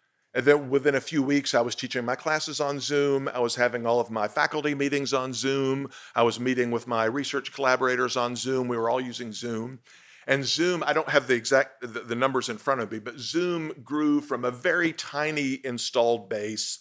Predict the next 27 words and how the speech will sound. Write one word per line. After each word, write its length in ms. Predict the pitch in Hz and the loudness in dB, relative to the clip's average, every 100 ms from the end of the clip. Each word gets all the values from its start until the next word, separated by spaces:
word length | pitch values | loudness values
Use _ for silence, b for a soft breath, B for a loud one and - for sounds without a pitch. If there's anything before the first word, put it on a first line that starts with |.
| b b b b | b b b b
you 60 | 98 | -12
know, 40 | |
a 40 | 92 | -6
few 220 | 151 131 | -2 2
hundred 320 | 131 123 113 | 2 0 0
thousand 420 | 123 120 120 110 | 2 2 0 -2
users, 680 | 107 120 110 101 95 101 - b b b b | -2 0 0 -4 -4 -6 -6 b b b b
to, 120 | 127 | 2
you 80 | 117 | 4
know, 100 | 98 | 2
hundreds 640 | 101 120 160 170 151 135 | 2 2 4 2 2 0
of 100 | 127 | 0
millions 420 | 131 139 139 123 | 4 4 4 0
of 140 | 117 101 | -4 -2
users 520 | 120 127 120 104 104 | 0 0 -2 -4 -2
within 240 | 113 117 | 0 2
the 80 | 110 | 2
space 340 | - 120 117 107 | 0 0 -2 -4
of 80 | |
just 240 | 92 113 - | -6 -8 -8
a 40 | |
few 240 | - 113 107 | -10 -12 -10
weeks 520 | 110 104 - - - b b b | -10 -10 -8 -8 -8 b b b
when 120 | 113 107 | -2 -2
the 80 | |
pandemic 520 | 107 101 107 104 101 - | -2 -2 0 -2 -4 -8
hit, 340 | 90 - | -8 -8